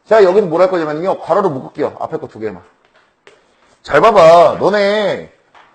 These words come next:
이 표현 보면 집합에서 백 프로 나온댔지? 이거 안 나올 수가 없다니까?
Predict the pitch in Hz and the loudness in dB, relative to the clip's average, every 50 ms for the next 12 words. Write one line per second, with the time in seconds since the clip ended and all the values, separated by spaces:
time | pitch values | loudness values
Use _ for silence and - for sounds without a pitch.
0 | _ _ _ _ _ _ _ 131 156 202 196 - - 277 269 262 220 247 233 233 | _ _ _ _ _ _ _ -6 -6 -6 -6 -4 -2 -2 -2 0 -2 -2 -4 -4
1 | 196 - 156 - 233 220 220 214 - 180 170 - - - 247 233 220 208 190 170 | -4 -6 -4 -2 0 0 0 0 -2 -4 -6 -6 -4 -4 -2 -2 -2 -2 -2 -4
2 | 151 - 143 127 101 110 135 143 135 160 196 233 254 240 - - 330 254 - - | -6 -6 -8 -8 -6 -4 -4 -2 -2 -2 0 0 0 -2 -2 -2 0 0 0 0
3 | 254 262 262 226 214 214 226 254 - - - - | -2 -6 -4 0 2 4 4 4 2 -2 -8 -16